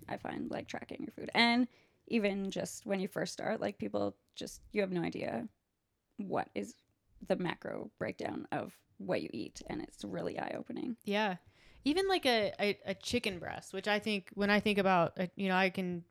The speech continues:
Speaker 2: look at a chicken breast and tell, like, tell you what probably it is
Speaker 1: Mm-hmm.
Speaker 2: size-wise and protein-wise. But if you, for most people, if you're like, "How much protein is in that?" They
Speaker 1: Yeah,
Speaker 2: have no
Speaker 1: they
Speaker 2: idea.
Speaker 1: have no idea. Yeah.
Speaker 2: So it's, I've always thought macros is a really powerful educational tool
Speaker 1: Mm-hmm.
Speaker 2: because it gives you,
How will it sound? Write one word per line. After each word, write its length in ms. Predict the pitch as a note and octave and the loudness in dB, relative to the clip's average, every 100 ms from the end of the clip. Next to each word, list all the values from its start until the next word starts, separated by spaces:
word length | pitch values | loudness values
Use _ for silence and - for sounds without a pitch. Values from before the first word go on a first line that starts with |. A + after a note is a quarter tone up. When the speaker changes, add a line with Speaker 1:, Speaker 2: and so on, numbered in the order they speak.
| _ _ - - _ | _ _ -14 -14 _
Speaker 2:
look 300 | G3 A3 A#3 | 6 6 8
at 80 | G3 | 4
a 60 | |
chicken 300 | F3+ G3+ G3+ F3+ | 4 2 2 2
breast 280 | E3 F3 F3+ | 2 0 -2
and 80 | F3+ | 0
tell, 200 | F3+ E3+ | -2 0
like, 180 | F3+ - | -2 0
tell 160 | F3+ | 0
you 160 | F3 E3+ | 2 4
what 220 | E3+ D#3 - _ - | 2 2 -4 _ 0
probably 400 | F#3+ F#3 F3+ F3 | 2 4 2 2
it 80 | F3 | 2
is 200 | E3+ - | 0 0
Speaker 1:
Mm-hmm. 80 | |
Speaker 2:
size-wise 520 | F#3 F3 F3 F3+ F3 F3 | 2 2 4 2 0 -2
and 160 | F3 | -2
protein-wise. 720 | - F3+ G3+ F#3 D#3+ E3 F3 | 0 0 0 -2 -2 -2 0
But 140 | - F#3 | 2 2
if 100 | G#3 | 4
you, 240 | A3 G#3 | 4 4
for 140 | G#3 | 4
most 220 | G#3 A3+ A3+ | 6 6 6
people, 200 | G#3 F#3+ | 4 4
if 80 | |
you're 100 | G3+ F#3+ | 6 4
like, 100 | F#3 | 4
"How 80 | |
much 160 | F#3+ - | 0 0
protein 320 | F#3 F3 F3 | 0 0 0
is 100 | E3+ | -2
in 120 | E3+ D3 | -2 -2
that?" 240 | - - | -4 -2
They 60 | A#3 | 4
Speaker 1:
Yeah, 40 | C4 | 6
Speaker 2:
have 80 | |
no 120 | C4 C4+ | 10 10
Speaker 1:
they 160 | C4 | 10
Speaker 2:
idea. 160 | A#3 B3+ | 8 6
Speaker 1:
have 80 | G3 | 4
no 40 | |
idea. 400 | G3 A3 G3+ G#3 - - | 2 -2 -2 -8 -10 -6
Yeah. 140 | B3+ - _ _ | -6 -6 _ _
Speaker 2:
So 140 | A#3 | 4
it's, 140 | A3+ - | 4 4
I've 260 | G3 A3+ C4+ | 6 8 10
always 240 | B3 A3+ | 8 8
thought 180 | G#3+ F#3 | 4 4
macros 340 | F#3+ G3+ G#3+ F#3+ | 4 4 4 4
is 60 | F#3+ | 4
a 80 | F#3+ | 4
really 220 | G3 F#3+ | 4 4
powerful 460 | - F3+ F3+ F3+ E3+ | 4 4 4 2 0
educational 560 | F3 E3+ F#3 F#3+ F#3 | 0 0 0 0 -2
tool 240 | - F3+ F3 | 2 4 6
Speaker 1:
Mm-hmm. 60 | |
Speaker 2:
because 260 | F#3 G3 F#3+ | 4 4 2
it 180 | F3+ F3+ | 0 4
gives 320 | G#3+ G#3 G3 | 6 6 4
you, 360 | G#3+ G3+ F#3+ | 4 6 4